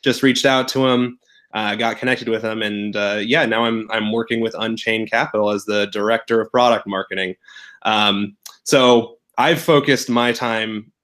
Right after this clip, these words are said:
essentially one hundred percent on Bitcoin <laughs> and was able to get, uh,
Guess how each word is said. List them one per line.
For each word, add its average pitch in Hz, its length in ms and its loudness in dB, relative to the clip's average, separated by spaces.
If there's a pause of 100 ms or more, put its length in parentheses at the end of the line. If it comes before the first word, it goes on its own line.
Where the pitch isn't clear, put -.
(140)
essentially 151 760 0
one 120 180 2
hundred 123 340 -2
percent 110 600 -4
on 104 520 -2
Bitcoin 113 640 0 (760)
<laughs> - 40 0
and 127 140 4
was 131 160 4
able 143 260 4
to 147 200 0
get, 127 500 0
uh, 113 260 -6